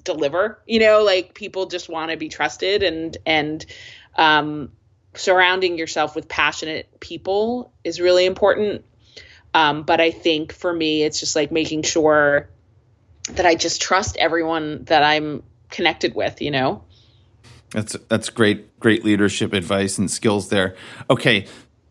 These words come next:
Speaker 2: two questions on the flip side of the coin of each other. I'll ask you the first one. What, what is the one thing throughout your career that you're most proud of?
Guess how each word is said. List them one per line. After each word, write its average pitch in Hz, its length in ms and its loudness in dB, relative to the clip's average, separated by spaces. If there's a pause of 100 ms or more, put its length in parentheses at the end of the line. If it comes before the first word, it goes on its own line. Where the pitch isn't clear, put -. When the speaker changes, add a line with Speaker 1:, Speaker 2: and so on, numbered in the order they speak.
(120)
Speaker 2:
two 156 360 4
questions 135 580 2
on 120 160 4
the 110 100 4
flip 135 380 -2
side 120 240 4
of 101 180 0
the 107 60 -6
coin 107 640 -2
of 92 120 -6
each 92 200 -4
other. 92 180 -2
I'll 98 100 2
ask 107 240 -2
you 110 60 0
the 95 80 -6
first 110 340 -2
one. 95 220 -2
What, 143 240 0
what 160 180 2
is 117 200 0
the 131 80 2
one 139 320 2
thing 127 340 4
throughout 110 500 2
your 107 180 0
career 101 440 0
that 92 160 -4
you're 95 160 -4
most 98 640 2
proud 78 300 -4
of? - 240 -12